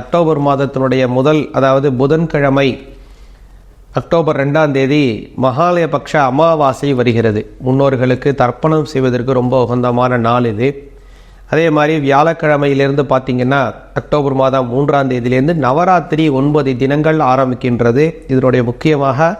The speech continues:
அக்டோபர் மாதம் பதினோராம் தேதி வெள்ளிக்கிழமை சரஸ்வதி பூஜை, ஆயுத பூஜை வருகிறது. அதே மாதிரி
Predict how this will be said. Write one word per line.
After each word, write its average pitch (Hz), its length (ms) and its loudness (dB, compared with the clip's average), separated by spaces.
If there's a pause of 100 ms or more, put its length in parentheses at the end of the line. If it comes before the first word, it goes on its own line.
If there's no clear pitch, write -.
(220)
அக்டோபர் 175 480 0
மாதம் 147 320 0
பதினோராம் 151 560 2
தேதி 135 260 2
வெள்ளிக்கிழமை 135 600 0 (420)
சரஸ்வதி 165 540 0 (100)
பூஜை, 127 260 0 (260)
ஆயுத 160 300 2 (100)
பூஜை 135 220 0 (100)
வருகிறது. 113 500 0 (960)
அதே 143 140 0 (100)
மாதிரி 135 140 0